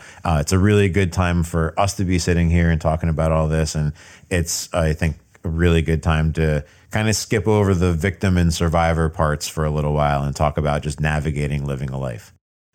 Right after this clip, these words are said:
Now, in my situation, I ended up actually having a whole bunch of emergency surgeries because we'll get into the details, but, like, tumors cause certain problems, and those problems are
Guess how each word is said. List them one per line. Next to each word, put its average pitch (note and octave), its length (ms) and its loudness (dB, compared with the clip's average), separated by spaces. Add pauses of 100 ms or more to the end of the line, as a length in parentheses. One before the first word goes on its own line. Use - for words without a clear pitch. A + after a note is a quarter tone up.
(280)
Now, E2+ 180 0
in E2 80 -2
my A2+ 200 0
situation, F2 840 -4 (360)
I G2+ 100 0
ended G2 180 0
up F#2 80 -4
actually E2+ 320 -2
having E2 240 -4
a - 20 -8
whole E2 120 -4
bunch D#2 200 -4
of C#2+ 80 -12
emergency D#2+ 640 -2
surgeries D#2 640 -4
because D2+ 580 -4 (560)
we'll F#2 260 0
get F2+ 140 0
into E2+ 120 0
the E2 80 -2
details, D#2 460 -4
but, C#2 60 -14
like, B1 140 -14
tumors E2 400 -2
cause D#2 420 -6
certain - 280 -8
problems, F#2 600 0
and D#2 120 -8
those D#2 160 -8
problems E2 560 -2
are D2+ 180 -10